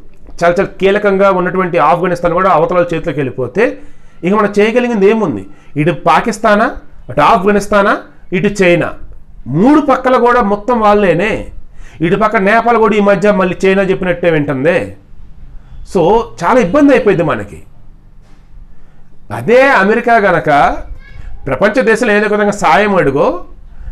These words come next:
లేదన్నప్పుడు ఐక్యరాజ్య సమితిలో ఏదైనా ఈ ఇష్యూని పెట్టో ఏదైనా discuss చేస్తే బాగుంటుంది. But అవన్నీ చేయలే.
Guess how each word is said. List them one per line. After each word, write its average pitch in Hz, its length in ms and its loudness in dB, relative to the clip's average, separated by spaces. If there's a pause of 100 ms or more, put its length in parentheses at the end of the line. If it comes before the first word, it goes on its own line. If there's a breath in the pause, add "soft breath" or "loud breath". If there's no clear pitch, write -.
(120 soft breath)
లేదన్నప్పుడు 214 540 2
ఐక్యరాజ్య 214 320 2
సమితిలో 208 240 2
ఏదైనా 185 200 0
ఈ 170 260 -2
ఇష్యూని 208 280 -2
పెట్టో 185 380 0
ఏదైనా 226 200 0
discuss 254 360 -2
చేస్తే 233 200 -2
బాగుంటుంది. 180 380 0
But 220 120 -2
అవన్నీ 247 220 2 (140)
చేయలే. 294 260 2